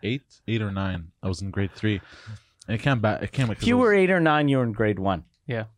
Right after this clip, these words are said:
Speaker 1: No, grade three.
Speaker 3: You were in grade one, one for, like, a
Speaker 2: Yeah.
Speaker 3: third, fourth time.
Speaker 2: Yeah.
Speaker 1: So, um, so what he did was, and he, he, he came to my school, and whatever.
Speaker 3: Oh yeah, I know you heard about this. Yeah.
Speaker 1: N-, uh, but I've never said it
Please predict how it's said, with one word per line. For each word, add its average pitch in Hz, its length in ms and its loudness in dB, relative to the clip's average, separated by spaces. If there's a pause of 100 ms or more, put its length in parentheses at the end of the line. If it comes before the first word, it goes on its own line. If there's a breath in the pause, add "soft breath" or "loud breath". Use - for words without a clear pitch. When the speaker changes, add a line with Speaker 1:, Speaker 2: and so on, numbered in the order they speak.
(260)
Speaker 1:
No, 123 220 -4
grade 110 180 0
three. 113 200 -4 (1160 loud breath)
Speaker 3:
You 196 120 2
were 190 60 6
in 180 80 2
grade 175 140 0
one, 156 200 2
one 143 120 -2
for, 139 120 -6
like, 123 140 -4
a 117 40 -4
Speaker 2:
Yeah. 104 80 -6
Speaker 3:
third, 120 180 -4
fourth 117 200 -8
time. 117 160 -10 (100)
Speaker 2:
Yeah. 92 160 -8 (1160 loud breath)
Speaker 1:
So, 139 280 2
um, 117 500 2
so - 180 -2
what 120 200 0
he 107 100 -4
did 139 180 2
was, 127 260 2
and 107 160 -4
he, 104 360 -6
he, 104 180 -8
he 98 280 -8
came 147 500 -2
to 120 100 -4
my 104 140 -2
school, 107 540 -4 (960 soft breath)
and 127 100 -8
whatever. 107 480 0
Speaker 3:
Oh 175 100 4
yeah, 180 180 4
I 160 60 4
know 208 180 4
you 190 220 4
heard 214 160 2
about 127 220 -6
this. 120 160 -8
Yeah. 139 80 -2
Speaker 1:
N-, 135 160 -2
uh, 120 400 2
but 117 180 0
I've 123 100 2
never 143 200 2
said 127 240 2
it 123 100 0